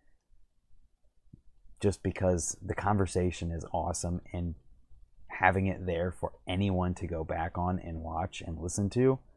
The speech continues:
is even better. It's what we need.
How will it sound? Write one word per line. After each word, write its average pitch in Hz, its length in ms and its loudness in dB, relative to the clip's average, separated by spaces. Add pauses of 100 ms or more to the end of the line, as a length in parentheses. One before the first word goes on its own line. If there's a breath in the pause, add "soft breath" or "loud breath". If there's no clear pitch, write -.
(600 soft breath)
is 80 300 -4 (460)
even 90 300 0
better. 78 360 -6 (680)
It's - 200 -6
what 85 240 0
we 82 100 -6
need. 78 300 -8